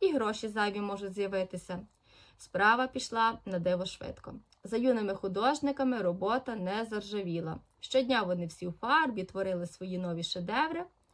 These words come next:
а вже ввечері їхні роботи можна було побачити в інтернеті. Звісно ж, що для звичайних людей це була звичайна мазанина,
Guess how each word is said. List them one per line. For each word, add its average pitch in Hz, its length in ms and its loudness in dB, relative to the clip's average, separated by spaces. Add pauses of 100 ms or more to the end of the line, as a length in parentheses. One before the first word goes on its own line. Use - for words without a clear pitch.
(100)
а 277 100 6
вже 202 180 2
ввечері 220 580 0 (280)
їхні 392 300 -2
роботи 262 500 2
можна 226 320 -2
було 240 200 -2
побачити 196 520 -6
в 214 60 -8
інтернеті. 185 640 -6 (720)
Звісно 269 540 0
ж, - 160 -12 (200)
що 233 340 0
для 226 300 2
звичайних 277 580 2
людей 359 320 0
це 240 260 -2
була 208 380 0
звичайна 214 540 -4
мазанина, 214 640 -4